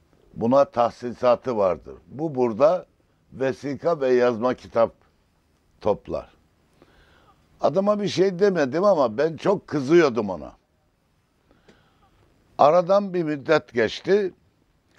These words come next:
Hüseyin Kazım Kadri, Tanin gazetesini kuran, meşhur Kadir Paşa derler, Trabzon valiliği yapmış bir adamın oğlu. Hüseyin Kazım Kadri,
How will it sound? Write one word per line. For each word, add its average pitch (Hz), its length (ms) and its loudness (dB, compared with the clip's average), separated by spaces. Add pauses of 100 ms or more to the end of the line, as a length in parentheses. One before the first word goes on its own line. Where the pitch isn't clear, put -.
(380)
Hüseyin 185 420 0
Kazım 143 500 2
Kadri, 131 600 -2 (1500)
Tanin 139 400 0
gazetesini 113 720 0
kuran, 113 420 2 (1160)
meşhur 117 460 -2
Kadir 123 360 -2
Paşa 120 440 0
derler, 107 440 2
Trabzon 110 560 0
valiliği 107 480 2
yapmış 104 640 -4
bir 98 220 -4
adamın 101 340 -2
oğlu. 98 440 0 (760)
Hüseyin 113 420 -2
Kazım 107 480 0
Kadri, 98 520 -4